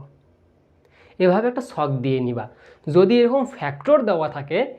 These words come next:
এই ছকটাই হবে, সারা জীবন হবে। জীবন যদি উল্টে যায়, আকাশ পৃথিবী হয়ে যায়, পৃথিবী আকাশ হয়ে যায়, এমন হবে। ক্লিয়ার?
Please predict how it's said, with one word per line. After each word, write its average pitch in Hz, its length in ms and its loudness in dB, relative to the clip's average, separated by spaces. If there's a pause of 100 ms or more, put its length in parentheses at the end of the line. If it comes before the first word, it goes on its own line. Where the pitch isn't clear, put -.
(140)
এই 202 260 6
ছকটাই 196 600 -2
হবে, 151 220 0
সারা 151 340 -4
জীবন 175 340 4
হবে। 202 220 2
জীবন 170 440 0
যদি 180 180 2
উল্টে 165 420 0
যায়, 208 200 2 (220)
আকাশ 175 200 -4 (120)
পৃথিবী 185 360 -4
হয়ে 196 200 4
যায়, 202 140 2
পৃথিবী 175 280 -6
আকাশ 143 300 -2
হয়ে 196 120 -2
যায়, 175 120 2
এমন 127 180 -4
হবে। 110 220 -8 (720)
ক্লিয়ার? 143 280 -6